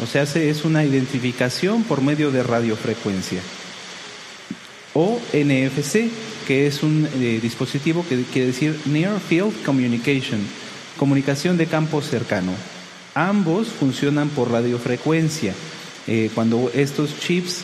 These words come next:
entregan un código a, a la antena que está cercana de ellos para su aprobación, es decir, para permitir un acceso o para permitir una interacción. Ya lo había platicado nuestro amado Roe,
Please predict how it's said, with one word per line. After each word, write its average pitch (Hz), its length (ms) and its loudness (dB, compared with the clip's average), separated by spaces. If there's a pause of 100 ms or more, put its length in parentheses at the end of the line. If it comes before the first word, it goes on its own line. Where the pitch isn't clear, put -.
entregan 135 640 2 (120)
un 147 120 2
código 165 540 2 (400)
a, 110 340 0 (120)
a 110 100 0
la 107 100 0
antena 147 680 2 (120)
que 127 80 0
está 123 180 0
cercana 127 480 0
de 151 200 2
ellos 139 260 0 (480)
para 113 540 2
su 127 80 2
aprobación, 131 840 2
es 123 140 -2
decir, 127 240 0
para 113 220 0
permitir 110 520 0 (340)
un 135 140 4
acceso 170 800 0
o 202 220 2
para 117 260 2
permitir 117 580 2 (120)
una 147 200 2
interacción. 127 800 0 (560)
Ya 127 140 4
lo 131 80 2
había 127 220 4
platicado 123 500 0
nuestro 117 320 0
amado 120 300 2
Roe, 135 340 2